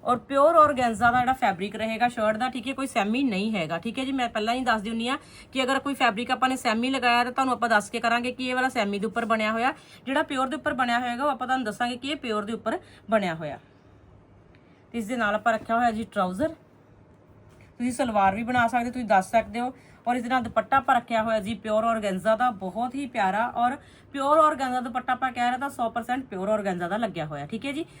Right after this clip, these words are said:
ਅਗਰ ਤੁਸੀਂ ਸੈਮੀ ਦਾ ਲਗਵਾਓਗੇ ਥੋੜ੍ਹੀ ਜਿਹੀ ਪ੍ਰਾਈਸ ਘੱਟ ਜਾਏਗੀ, ਅਗਰ ਤੁਸੀਂ ਪਿਓਰ ਦਾ ਰੱਖੋਗੇ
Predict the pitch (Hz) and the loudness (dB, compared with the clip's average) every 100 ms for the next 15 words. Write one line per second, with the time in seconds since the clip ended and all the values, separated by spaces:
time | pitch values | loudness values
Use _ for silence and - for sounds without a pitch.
0 | - 247 254 294 262 233 247 262 262 240 | -4 -2 -2 -2 2 2 0 -2 -2 4
1 | 240 247 269 269 - - 262 269 247 240 | 6 6 0 -6 -12 -6 -4 -2 0 0
2 | 226 214 262 226 214 220 247 240 240 233 | 0 2 0 0 -6 -4 -4 -4 -6 -6
3 | 226 220 254 240 247 233 | -4 -2 0 0 -2 -6